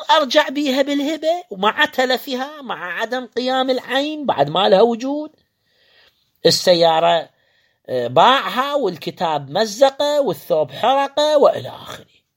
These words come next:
والشاة ذبحها، لم يكن الموهوب قائما بعينه. هم يصير أرجع إذا ما موجودة؟ قال يصير. بل الظاهر جواز الرجوع في الهبة المشروطة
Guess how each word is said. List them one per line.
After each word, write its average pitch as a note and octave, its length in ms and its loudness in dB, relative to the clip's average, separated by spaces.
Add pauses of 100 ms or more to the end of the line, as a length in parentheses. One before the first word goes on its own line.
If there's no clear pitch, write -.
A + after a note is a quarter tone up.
(120)
والشاة E3 540 2
ذبحها، B3+ 680 0 (520)
لم G#3 180 -2
يكن D#4 340 -2
الموهوب D4 520 2
قائما F#3+ 420 -6
بعينه. C#3+ 540 -12 (920)
هم G#3+ 240 2
يصير C#4+ 380 4
أرجع C4+ 520 2
إذا C#4 280 4
ما C#4+ 200 -4
موجودة؟ C#4+ 600 -6
قال F#2+ 120 -10
يصير. - 260 -18 (1700)
بل F3+ 260 6
الظاهر B3+ 580 4
جواز B3+ 600 0
الرجوع F#3 540 -4
في - 180 -12
الهبة D3 360 -2
المشروطة A#2+ 720 -8